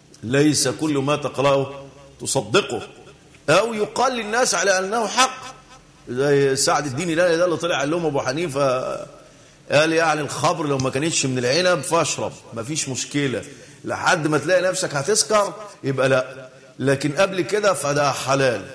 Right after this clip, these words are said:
يا أخي، وكل ما يقرأ يقال للناس على أنه حق. طب هب أن أبا حنيفة اجتهد فأخطأ، فكيف نقول خطأه للناس على أنه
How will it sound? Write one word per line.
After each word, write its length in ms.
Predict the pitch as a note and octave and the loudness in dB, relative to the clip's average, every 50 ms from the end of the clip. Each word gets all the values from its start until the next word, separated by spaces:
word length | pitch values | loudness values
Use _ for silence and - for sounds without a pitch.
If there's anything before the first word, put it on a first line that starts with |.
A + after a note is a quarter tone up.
| - - - - - | -18 -20 -16 -10 -8
يا 180 | - - G#3+ | -6 -4 -4
أخي، 160 | A#3 - - G3+ | -4 -2 0 2
وكل 420 | G3+ G3 - - A#3 C4 B3+ A#3 | 2 2 0 -2 -4 -4 -2 -2
ما 120 | G#3+ G3+ | 0 0
يقرأ 680 | F#3+ G#3+ B3 B3+ - - E3 D#3 - - - E3+ D#3+ - - - - - - - - _ _ _ - | 2 2 2 0 0 -2 -2 -2 -4 -6 -10 -18 -20 -20 -20 -20 -20 -20 -20 -20 -20 _ _ _ -10
يقال 460 | C3+ B2+ A#2+ - F#3+ G3 G#3+ G3+ F3+ | -8 -8 -2 2 2 2 2 2 -2
للناس 460 | E3+ D#3+ D3+ D3+ E3 F3+ F#3+ F3+ - C#3 | -4 -6 -6 -4 -2 0 0 0 0 0
على 280 | C3 C#3 C#3+ C#3 C#3+ | 0 0 0 0 0
أنه 320 | F3 E3+ D#3+ D3 C#3 C3+ A#2 | 0 -2 -2 -2 -2 -2 -2
حق. 300 | - D3 E3+ - - - - E3+ - - - - - - _ _ _ - - | -2 -2 -2 -2 -4 -8 -18 -20 -20 -20 -20 -20 -20 -20 _ _ _ -16 -14
طب 160 | - G#2 A#2 | -8 -2 0
هب 160 | C3+ E3+ - | 0 0 2
أن 240 | - F#3 F#3 F3+ E3+ | 0 -2 -2 0 0
أبا 300 | E3+ E3+ E3+ D#3+ D#3 D3+ | 0 2 2 2 2 0
حنيفة 580 | - - D3+ D#3+ F3 F3+ E3 C#3+ D#3+ E3+ E3+ E3 - - E3 E3+ - - | 0 -2 -4 -4 -2 -2 0 2 2 2 2 0 -4 -12 -18 -18 -14 -10
اجتهد 520 | A#2+ B2 B2 A2 - F3 F#3+ F3+ F3 D#3+ D#3 | -8 -6 -4 0 2 2 2 4 2 0 0
فأخطأ، 560 | C3+ C#3+ D3+ D#3+ D3+ C#3 - - - G2+ - - - - - - _ - - - - - - _ _ - | 0 0 2 2 2 0 -2 -6 -12 -12 -12 -14 -18 -20 -20 -20 _ -20 -20 -20 -20 -20 -20 _ _ -16
فكيف 640 | - - G#2 A2+ A#2+ - - F#3+ A3+ A#3 A3 D#3 G3+ | -10 -8 -6 -6 -2 0 2 2 2 0 -2 -2 0
نقول 580 | G3 G3 F#3+ F#3 F#3+ G#3+ A#3 A#3 A3+ G3+ D#3 C#3+ | 0 0 0 0 -2 -4 -4 -2 -2 -2 -2 -2
خطأه 580 | - D#3 D#3+ D3+ D#3+ D3+ D3+ G3+ G3+ F3 F3 | -2 -2 -2 0 0 2 2 2 2 0 0
للناس 500 | E3 D#3 D3+ D#3 D#3+ F3+ F#3 F#3 - - | -2 -2 -2 -2 -2 0 0 0 0 0
على 320 | C3+ D#3 F3 F3+ E3+ D#3+ D#3+ | 2 2 2 2 2 2 2
أنه 420 | D3+ D3+ E3 E3 D#3 D#3+ D#3+ C#3+ | 2 2 2 2 2 2 0 -2